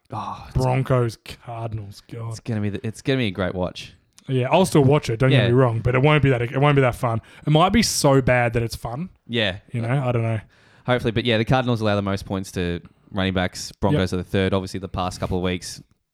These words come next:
Speaker 1: gashed up, six hundred yards almost. Um, to, uh,
Speaker 2: So David Johnson, think he'll have a, have a good
Speaker 1: oh,
Speaker 2: night?
Speaker 1: yeah. Oh,
Speaker 2: Yeah?
Speaker 1: yeah.
Speaker 2: Good, about time. Uh, your sits, you got two sits for the running backs.
Speaker 1: Uh, my one's Lamar Miller, the first one.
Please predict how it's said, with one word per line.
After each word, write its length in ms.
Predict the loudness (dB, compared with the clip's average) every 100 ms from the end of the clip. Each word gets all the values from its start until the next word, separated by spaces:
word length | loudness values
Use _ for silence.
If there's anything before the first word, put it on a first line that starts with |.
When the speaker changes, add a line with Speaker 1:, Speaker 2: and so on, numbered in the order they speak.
| _
Speaker 1:
gashed 340 | -2 -2 -2
up, 280 | -4 -4 -10 _
six 240 | -8 -4
hundred 240 | -2 -2 -2
yards 320 | -2 -2 -4
almost. 500 | -4 -4 -6 -12 -20 -20 _
Um, 200 | -10 -8
to, 140 | -10 -14 _ -8
uh, 100 | -4
Speaker 2:
So 240 | -2 -4
David 400 | 0 0 0 -2
Johnson, 400 | -2 -4 -4 -6
think 160 | -6 -6
he'll 200 | -6 -4
have 140 | -6
a, 160 | -6 -8 _
have 160 | -8 0
a 20 |
good 120 | 2
Speaker 1:
oh, 60 | 4
Speaker 2:
night? 140 | 2
Speaker 1:
yeah. 200 | 0 -4 -10 -16 -6
Oh, 140 | -2
Speaker 2:
Yeah? 100 | -2
Speaker 1:
yeah. 220 | -2 -6 -12 _ _ _
Speaker 2:
Good, 240 | -4 -4
about 260 | -6 -6 -6
time. 320 | -4 -2 -4 -10 -20 -20 _ -4
Uh, 300 | 0 0 2
your 140 | 2 0
sits, 520 | -2 -2 0 -2 -4
you 40 | -10
got 120 | -4
two 160 | 0 0
sits 260 | 0 -8
for 80 | -8
the 60 | -6
running 220 | -6 -8
backs. 420 | -12 -18 -16 -16 -14 -8
Speaker 1:
Uh, 340 | -4 -2 0
my 120 | 0 0
one's 200 | 0 -2
Lamar 260 | -2 -2
Miller, 200 | -2 -4
the 60 | -2
first 180 | -2 -2
one. 140 | -4